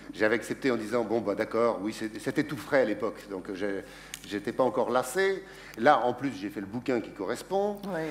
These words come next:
Speaker 2: oui,
Speaker 1: Donc
Speaker 2: non.
Speaker 1: maintenant, ça suffit, euh,
Speaker 2: Non,
Speaker 1: passons
Speaker 2: non,
Speaker 1: à
Speaker 2: mais
Speaker 1: autre chose.
Speaker 2: je vous en veux pas, hein.
Speaker 1: Alors, en revanche, il y a quelque chose de tout neuf, de tout frais, et, euh, vous allez être les premiers à le découvrir ap-, ap-, après des gens de Hong Kong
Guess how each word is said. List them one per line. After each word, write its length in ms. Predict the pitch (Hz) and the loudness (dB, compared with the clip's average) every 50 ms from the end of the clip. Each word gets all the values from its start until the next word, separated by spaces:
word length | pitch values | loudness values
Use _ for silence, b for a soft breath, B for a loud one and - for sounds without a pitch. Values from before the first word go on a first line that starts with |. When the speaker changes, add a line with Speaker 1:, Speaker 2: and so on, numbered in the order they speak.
| 143 143 | -6 -8
Speaker 2:
oui, 80 | - - | -2 2
Speaker 1:
Donc 140 | 127 123 - | 2 2 2
Speaker 2:
non. 40 | - | 2
Speaker 1:
maintenant, 280 | - 117 - 220 214 | 0 0 4 4 2
ça 140 | - - 117 | 4 2 -4
suffit, 420 | - 170 165 170 220 214 185 156 | -4 -4 -4 -4 -2 -2 0 0
euh, 80 | 127 113 | 2 2
Speaker 2:
Non, 100 | 117 277 | 4 4
Speaker 1:
passons 140 | 285 285 277 | 4 6 6
Speaker 2:
non, 60 | 151 | 6
Speaker 1:
à 20 | |
Speaker 2:
mais 60 | - - | 4 4
Speaker 1:
autre 40 | |
chose. 160 | - 156 139 123 | 4 4 4 4
Speaker 2:
je 60 | 240 | 4
vous 0 | |
en 60 | 233 | 2
veux 140 | 208 214 208 | 2 -2 -6
pas, 320 | - - 311 269 185 170 180 | -4 -2 0 0 0 -2 -4
hein. 100 | 202 - | -4 4
Speaker 1:
Alors, 220 | - 147 147 120 - - - | 8 8 8 8 8 4 6
en 180 | 185 202 196 185 | 6 6 6 4
revanche, 440 | 175 190 190 170 135 - - - - | 2 4 4 4 2 -2 -6 -10 -6
il 60 | 123 135 | 2 4
y 40 | |
a 60 | 170 170 | 4 4
quelque 200 | 180 170 - - | 4 -2 -6 -4
chose 180 | - 165 143 | -4 -2 -2
de 80 | 127 135 | -2 -6
tout 200 | - - 202 220 | -6 -2 0 4
neuf, 380 | 196 175 147 139 143 - - - | 6 6 6 4 2 -6 -6 -6
de 80 | 123 | -6
tout 200 | 120 - - 220 | -6 -4 -6 -6
frais, 500 | - - - - 139 135 143 - - - - - B B B B B B B B - | -4 -6 -6 2 4 4 4 4 2 -2 -6 -10 B B B B B B B B 4
et, 280 | 135 139 139 131 - - - | 6 6 6 6 2 -2 0
euh, 420 | 127 113 117 113 107 110 107 110 113 - - - - | 2 2 4 4 4 4 2 0 -2 -4 -10 -10 -4
vous 160 | 113 127 139 | 0 4 4
allez 200 | 147 139 143 139 | 6 6 6 2
être 220 | 127 135 - - - - 104 | 2 0 -4 -12 -12 -10 -6
les 140 | 113 120 120 | -4 -4 -4
premiers 540 | - - - 160 170 170 170 165 151 131 | 0 0 0 0 2 4 6 6 6 6
à 60 | 110 107 | 2 0
le 60 | 107 | -2
découvrir 680 | 104 120 117 - 135 131 120 143 190 202 220 233 226 214 - - - | -4 -6 -6 -6 -6 -6 -6 -4 -4 -2 2 2 2 0 0 -2 -2
ap-, 300 | 151 156 - - - - - - | -2 -2 -2 -2 -12 -10 -2 -2
ap-, 340 | 147 - - - - - - - - | -2 -2 -2 -10 -16 -20 -20 -8 4
après 640 | - 147 151 - - - - 165 147 131 104 90 - - 92 | 4 4 4 4 -2 -4 0 2 2 2 2 0 -4 -6 -2
des 120 | 107 123 123 | -2 -2 0
gens 220 | 113 135 175 185 | 4 4 4 4
de 120 | 165 131 117 | 4 4 4
Hong 260 | 127 147 151 147 151 | 6 6 6 4 4
Kong 400 | - 123 123 139 190 320 - | 0 0 2 2 2 2 0